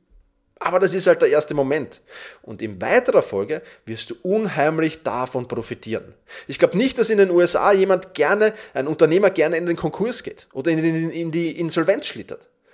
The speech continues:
Mit Sicherheit nicht und das tut weh im ersten Moment.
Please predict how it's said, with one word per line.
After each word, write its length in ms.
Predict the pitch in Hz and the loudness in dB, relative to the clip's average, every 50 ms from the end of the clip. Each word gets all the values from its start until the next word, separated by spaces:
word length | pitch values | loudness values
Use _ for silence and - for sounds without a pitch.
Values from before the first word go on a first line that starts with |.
| _ _ _ _ | _ _ _ _
Mit 100 | 139 - | -6 -4
Sicherheit 340 | - 208 196 226 196 170 - | -4 -2 2 4 4 4 4
nicht 300 | 170 226 277 - - 180 | 0 -4 -4 -2 -2 -2
und 140 | 165 170 - | -2 -2 -4
das 160 | - - - | -6 -4 -4
tut 420 | 220 220 - - 135 123 113 110 | -4 -6 -6 -8 -10 -12 -6 -4
weh 240 | - 175 240 302 285 | -2 0 0 0 0
im 80 | 220 165 | 2 2
ersten 300 | 127 110 101 - - 104 | 2 2 2 0 -4 -10
Moment. 420 | 92 73 69 - - _ - _ | -14 -14 -14 -18 -20 _ -20 _